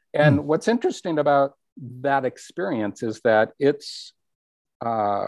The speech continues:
Speaker 1: one hundred percent memorization.
Speaker 2: Oh.
Speaker 1: And
Speaker 2: No
Speaker 1: I'm
Speaker 2: teleprompter.
Speaker 1: Yeah, no teleprompter.
Speaker 2: <laughs>
Speaker 1: Yeah.
Speaker 2: Okay.
Speaker 1: And,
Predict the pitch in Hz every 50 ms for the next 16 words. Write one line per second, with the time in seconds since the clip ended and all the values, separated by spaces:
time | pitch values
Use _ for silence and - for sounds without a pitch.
0 | - _ - 110 120 143 156 185 160 - 175 175 170 151 - - - 117 - -
1 | 143 131 127 123 120 - _ - 113 123 123 127 127 113 110 101 101 98 92 -
2 | 104 92 92 92 - - _ _ _ _ _ _ _ _ _ _ _ _ _ _
3 | - 104 107 127 135 104 85 - _ _ _ _ _ _ - - 120 117 113 113
4 | 113 107 104 123 123 - - 123 123 127 135 147 143 135 101 98 101 - 107 101
5 | - _ _ _ _ _ _ _ _ - 120 117 104 87 95 110 123 135 135 -
6 | 135 120 113 107 - 98 90 90 - - 139 127 - - - - 123 - - _
7 | - - 110 110 107 101 101 101 104 117 120 - _ _ _ _ - 143 123 -
8 | - - 170 143 135 139